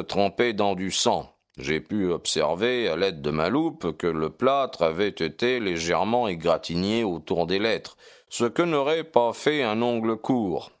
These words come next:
J'ai ramassé un peu de cendre éparpillée sur le plancher.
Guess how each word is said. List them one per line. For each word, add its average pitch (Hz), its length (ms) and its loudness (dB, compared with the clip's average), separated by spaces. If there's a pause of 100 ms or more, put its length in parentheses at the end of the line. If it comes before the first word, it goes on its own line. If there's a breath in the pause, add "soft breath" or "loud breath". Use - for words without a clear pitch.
(180)
J'ai 71 260 -2
ramassé 82 760 0
un 80 140 -2
peu 80 200 -2
de 80 140 -4
cendre 113 580 0
éparpillée 90 600 0
sur 85 160 -2
le 87 80 -2
plancher. 95 580 0